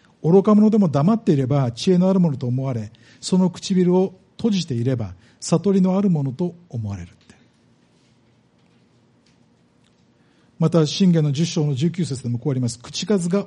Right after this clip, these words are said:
多いところには背きの罪がつきもの。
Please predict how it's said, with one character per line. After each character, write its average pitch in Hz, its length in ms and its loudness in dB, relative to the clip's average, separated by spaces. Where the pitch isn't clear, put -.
多 233 260 2
い 214 80 0
と 170 100 -2
こ 156 100 -2
ろ 143 60 0
に 139 140 0
は 143 220 -2
背 - 180 -2
き 196 140 -2
の 185 120 0
罪 190 300 0
が 131 140 -2
つ - 120 -12
き 208 120 0
も 151 100 2
の。 110 140 -6